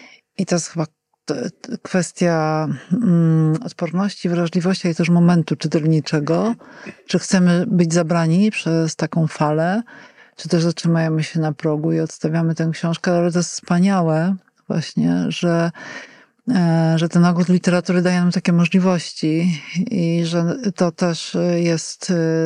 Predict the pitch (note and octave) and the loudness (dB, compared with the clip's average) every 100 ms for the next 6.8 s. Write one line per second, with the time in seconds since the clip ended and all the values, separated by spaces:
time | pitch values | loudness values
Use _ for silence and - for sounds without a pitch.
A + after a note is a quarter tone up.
0 | D#3+ D#3+ D#3 E3 E3 D#3 E3 E3+ - E3+ | 0 -2 -2 0 0 -2 -2 -2 0 0
1 | E3 D#3 - - F#3 F#3 F3+ - F3+ - | 0 0 -4 -2 0 0 -2 -2 -4 -2
2 | E3+ E3 E3+ E3+ D#3+ D#3+ D#3+ D#3 - D#3 | -2 0 0 0 0 -2 -2 -6 -4 -6
3 | - E3 E3 E3+ E3 E3 E3 D#3+ D#3 D#3 | -4 -4 -2 -2 0 -2 -2 -2 -2 -2
4 | C#3 - D#3 E3+ - D#3 - D#3 - D#3 | -4 -4 -4 -4 -6 -8 -4 -4 -2 -4
5 | - C#3 C#3+ E3+ E3+ E3 D#3 E3 E3+ E3 | -4 -6 -4 -6 -6 -4 -4 -4 -2 0
6 | E3 E3 E3 D#3 D3+ - D3+ D3+ | 0 2 2 0 -2 -2 -2 -2